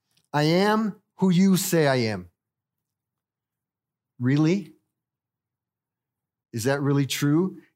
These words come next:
Is our image of ourself what the Word says about us? Where are we getting our answers to these questions?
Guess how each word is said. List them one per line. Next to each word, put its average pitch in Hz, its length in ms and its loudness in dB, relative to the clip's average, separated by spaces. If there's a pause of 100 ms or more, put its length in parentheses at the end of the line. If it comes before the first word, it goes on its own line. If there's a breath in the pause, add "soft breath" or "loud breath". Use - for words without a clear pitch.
Is 139 160 -2
our 180 280 2
image 160 320 0
of 147 80 0
ourself 127 880 -4 (420)
what 139 180 -4
the 117 80 -4
Word 139 380 -2
says 139 360 -2
about 147 400 -2
us? 180 400 -6 (2000)
Where 196 200 2
are 226 120 0
we 214 120 2
getting 175 320 2
our 151 140 0
answers 156 480 -2
to 135 120 -4
these 123 220 -2
questions? - 680 -6